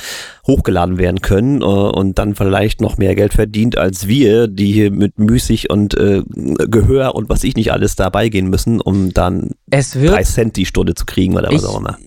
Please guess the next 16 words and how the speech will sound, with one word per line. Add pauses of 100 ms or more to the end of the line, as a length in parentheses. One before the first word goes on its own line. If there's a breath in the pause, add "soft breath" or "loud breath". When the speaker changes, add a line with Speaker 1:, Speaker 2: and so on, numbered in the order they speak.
(120)
Speaker 2:
ich
sage
voraus,
das
haben
wir
auch
schon
so
oft
besprochen, (380 loud breath)
ich
sage
voraus,
es
wird